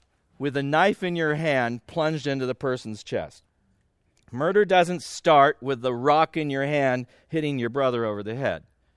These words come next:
Murder starts in the heart, and it starts with hatred in the heart. And he says, uh, just like he was saying regarding adultery, no, back it up a few steps. The real problem is lust.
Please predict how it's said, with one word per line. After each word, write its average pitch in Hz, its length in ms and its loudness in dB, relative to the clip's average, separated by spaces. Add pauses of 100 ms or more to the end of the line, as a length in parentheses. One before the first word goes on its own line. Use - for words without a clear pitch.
(880)
Murder 208 360 2
starts - 460 2
in 131 120 -4
the 120 80 -2
heart, 131 440 2 (840)
and 117 80 -6
it 131 100 -6
starts - 480 0
with 131 160 -8
hatred 147 680 -6 (420)
in 123 160 -6
the 107 120 -4
heart. 92 260 -6 (680)
And 131 140 -6
he 190 140 -2
says, 127 640 -4
uh, 104 80 -14
just 127 200 -10
like 123 140 -4
he 120 80 -6
was 117 120 -10
saying 123 220 -2
regarding 110 380 -2
adultery, 107 680 0
no, 131 220 -2
back 165 280 4
it 160 80 2
up 196 140 2
a 220 80 -6
few 143 160 -6
steps. 127 380 -2
The 131 100 -4
real 165 220 2
problem 120 400 0
is 98 140 -10
lust. 151 580 2